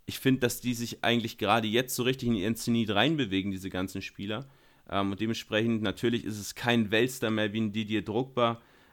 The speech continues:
ähm, oder wie ein Kolo und ein Yaya Touré. Ähm, aber auch mit einem Wilfried Zaha ist man ja noch ausgestückt, äh, oder bestückt. Also schon eine sehr, sehr starke Mannschaft. Ich sehe das Hauptproblem auch hier wieder im Tor,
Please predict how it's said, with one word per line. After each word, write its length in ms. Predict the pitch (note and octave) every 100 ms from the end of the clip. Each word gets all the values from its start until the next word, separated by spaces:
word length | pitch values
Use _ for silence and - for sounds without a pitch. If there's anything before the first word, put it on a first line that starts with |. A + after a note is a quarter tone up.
| -
ähm, 460 | G2+ G2 G2 D2+
oder 220 | G#2 G#2 G#2+
wie 80 |
ein 100 | G#2+
Kolo 380 | - A2+ A2+ A2+
und 100 | G#2
ein 40 | F#2
Yaya 300 | G2 A2+ A2
Touré. 480 | - G2+ A2+ B2+ - _ _ _
Ähm, 380 | F#2+ F#2+ F#2+ F2 -
aber 160 | G#2 E2
auch 140 | A2+
mit 80 | F#2+
einem 160 | A2
Wilfried 360 | A2+ A#2 A2+ G#2
Zaha 360 | - A2+ B2+ G#2
ist 140 | -
man 140 | A2
ja 80 | G#2+
noch 140 | A2 -
ausgestückt, 720 | G#2+ A#2 A#2 - A#2 A2+ - -
äh, 200 | A2 G#2
oder 200 | G#2+ G2
bestückt. 560 | G#2 - A#2 A2+ - _ - _ _ -
Also 280 | - F#2+ E2+
schon 220 | - A#2
eine 220 | B2 A2
sehr, 220 | G#2+ A#2
sehr 120 | B2
starke 340 | A#2+ A#2+ A#2 A#2+
Mannschaft. 640 | A2 D3 C3 F#2+ - - -
Ich 160 | -
sehe 100 | B2+
das 240 | G2+ - A#2
Hauptproblem 760 | C3+ C#3 C#3 B2+ C3+ C#3+ D3
auch 160 | - -
hier 180 | A#2+ A#2+
wieder 220 | A#2+ -
im 160 | F#2+ -
Tor, 340 | A2 A2+